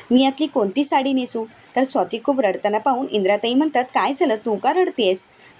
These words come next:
तर स्वाती म्हणते, "माझं आयुष्य बरबाद तर झालंच आहे, आता माझ्या लेकीचंही आयुष्य बरबाद होते.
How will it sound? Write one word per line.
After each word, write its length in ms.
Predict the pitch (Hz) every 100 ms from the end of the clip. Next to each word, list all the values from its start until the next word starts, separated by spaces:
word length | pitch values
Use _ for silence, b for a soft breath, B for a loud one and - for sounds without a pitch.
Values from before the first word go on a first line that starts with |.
| -
तर 80 |
स्वाती 340 | 262 240 175 208
म्हणते, 280 | 277 269 240
"माझं 320 | 226 175 233
आयुष्य 280 | 247 254 330
बरबाद 340 | 233 190 220 -
तर 100 | 294
झालंच 380 | 294 233 214 233
आहे, 200 | 190 175 B B -
आता 180 | 196
माझ्या 260 | 269 277 349
लेकीचंही 520 | 269 185 220 254 262
आयुष्य 380 | - 208 208 320
बरबाद 420 | 302 202 185 254
होते. 260 | 262 - 165